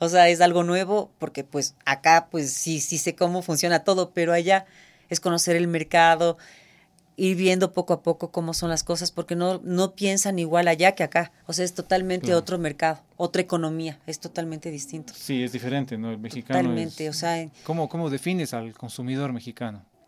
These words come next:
Speaker 1: Mira, hay, hay un dicho en Guadalajara que dicen, "Si pega en Guadalajara, pega en todo México".
Speaker 2: Entonces,
Speaker 1: Hacen
Speaker 2: eh,
Speaker 1: los estudios de mercado allá.
Speaker 2: Valeria, y para terminar, ¿qué consejos le darías a los emprendedores que están pensando en hacer carrera en el mundo de la moda? No sé,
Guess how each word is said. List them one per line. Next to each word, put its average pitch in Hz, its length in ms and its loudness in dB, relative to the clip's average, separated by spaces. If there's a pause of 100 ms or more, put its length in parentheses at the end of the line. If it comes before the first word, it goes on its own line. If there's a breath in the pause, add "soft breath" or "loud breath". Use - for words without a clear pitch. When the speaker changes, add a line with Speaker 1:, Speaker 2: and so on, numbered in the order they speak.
Speaker 1:
Mira, 180 240 0
hay, 175 220 0
hay 175 140 0
un 180 60 -2
dicho 170 220 -6
en 180 60 -6
Guadalajara 156 640 -2
que 156 120 -8
dicen, 165 360 -8
"Si - 200 -10
pega 208 420 0
en 170 140 -4
Guadalajara, 160 680 -2
pega 165 220 -4
en 160 80 -6
todo 156 220 -6
México". - 400 -12 (260)
Speaker 2:
Entonces, - 520 -12
Speaker 1:
Hacen 160 340 -4
Speaker 2:
eh, 175 40 -2
Speaker 1:
los 160 120 -2
estudios 165 300 -4
de 170 100 -4
mercado 151 380 -6
allá. 147 240 -12 (340 loud breath)
Speaker 2:
Valeria, 233 500 2
y 220 60 -4
para 180 220 -4
terminar, 226 540 0
¿qué 262 260 -2
consejos 196 500 -2
le 143 140 -4
darías 131 400 -2
a 120 40 -4
los - 440 -12
emprendedores 156 880 -4
que 131 80 -6
están 135 720 -4 (220)
pensando 143 560 -2
en 127 60 -6
hacer 123 240 -10
carrera 135 380 -4
en 127 60 -6
el 117 80 -6
mundo 127 300 -6
de 113 80 -6
la 107 100 -8
moda? 123 420 -6
No 110 80 -10
sé, 120 360 -12